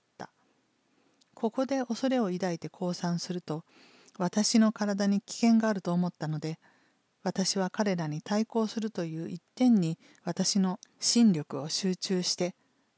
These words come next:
かの上ばみのような目、それはだんだんにはっきりと見えてきた。から私の目を背けた。私の周囲にはもう何者もいないのであるが、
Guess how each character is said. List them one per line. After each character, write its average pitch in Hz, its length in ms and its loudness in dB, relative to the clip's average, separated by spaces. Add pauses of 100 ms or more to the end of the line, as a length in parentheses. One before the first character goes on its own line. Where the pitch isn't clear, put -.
か 196 160 0
の 156 260 0
上 202 240 2
ば 196 120 2
み 196 100 6
の 185 140 4
よ 185 160 0
う 156 40 -2
な 143 160 -6
目、 165 180 -4 (600)
そ - 160 -4
れ 180 80 0
は 165 140 -4
だ 175 160 0
ん 208 80 6
だ 226 120 4
ん 226 80 6
に 226 80 6
は 202 140 -4
っ - 80 -4
き - 120 -2
り 226 80 0
と 160 120 -2
見 175 120 2
え 160 80 -2
て 147 120 -6
き - 100 -20
た。 - 140 -20 (680)
か 226 140 -2
ら 240 200 0
私 185 380 0
の 180 100 2
目 196 160 2
を - 120 -6
背 - 160 -4 (100)
け - 120 -14
た。 - 140 -20 (1040)
私 240 360 2
の 269 120 8
周 254 240 0
囲 202 60 2
に 160 120 -2
は 143 220 -10
も 185 180 2
う 156 40 -2
何 180 260 4
者 233 240 8
も 220 120 4
い 202 80 2
な 226 140 4
い 220 60 4
の 175 100 0
で 151 100 -6
あ 156 100 -6
る 151 100 -8
が、 - 160 -16